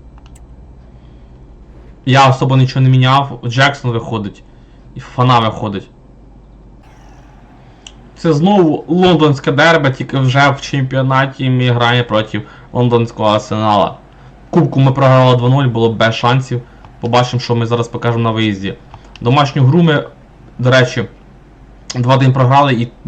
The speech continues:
і чисто за моєї помилки, бо тому що рахунок був один один, і я нажав іскусний офсайд, але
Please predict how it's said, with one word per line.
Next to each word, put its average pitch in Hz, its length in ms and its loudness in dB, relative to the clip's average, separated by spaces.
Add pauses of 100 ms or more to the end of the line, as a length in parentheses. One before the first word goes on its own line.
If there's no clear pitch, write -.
(200)
і 131 60 -8
чисто 143 340 -2
за 127 100 2
моєї 127 420 2 (280)
помилки, 135 400 -2
бо 107 80 -6
тому 113 180 -4
що 95 280 -6 (300)
рахунок 120 380 0
був 120 100 -2
один 120 180 -2
один, 120 300 -2
і - 20 -2
я 110 140 -2
нажав 113 420 -2
іскусний 117 380 -8
офсайд, 127 300 -2
але 101 280 -2